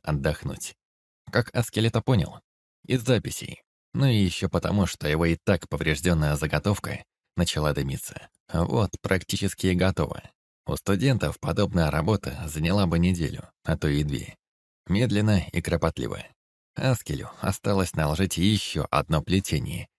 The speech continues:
и повторить подобное ещё десять раз для закрепления результата. А что будет, если повторить, скажем, не два, а три? Ох, и зря он это затеял. После того, как доска остыла и Аскель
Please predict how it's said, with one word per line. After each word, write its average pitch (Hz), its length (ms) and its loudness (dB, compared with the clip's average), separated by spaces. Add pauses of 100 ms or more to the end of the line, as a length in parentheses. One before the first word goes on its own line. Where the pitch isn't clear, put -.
(120)
и 139 140 2
повторить 110 480 0
подобное 85 520 2
ещё 82 380 0
десять 78 440 -2
раз 95 220 2
для 73 280 0
закрепления 80 720 0
результата. 82 580 -2 (680)
А 95 100 0
что 151 240 0
будет, 127 300 0
если 98 300 0
повторить, 92 420 0
скажем, 80 460 0
не 76 120 2
два, 95 320 0
а 98 140 0
три? - 380 -4 (720)
Ох, - 280 -2
и 104 80 2
зря 113 380 0
он 107 160 2
это 101 180 0
затеял. 87 580 2 (380)
После 110 300 0
того, 110 260 2
как 87 180 2
доска 87 460 2
остыла 85 460 -2
и 71 160 -2
Аскель 85 400 -2